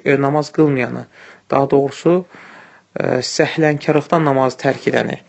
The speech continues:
kafir görmüş. Başqa bir qismi isə, daha doğrusu, əksər alimlər isə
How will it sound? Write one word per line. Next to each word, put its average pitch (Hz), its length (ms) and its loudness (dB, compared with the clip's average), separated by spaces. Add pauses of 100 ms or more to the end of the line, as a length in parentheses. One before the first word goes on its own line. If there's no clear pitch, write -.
(880)
kafir 143 300 2
görmüş. 156 540 0 (600)
Başqa 190 300 2
bir 175 160 4
qismi 170 300 0
isə, 180 320 2 (140)
daha 151 200 4
doğrusu, 151 460 2
əksər - 480 0
alimlər 160 560 2
isə 208 240 0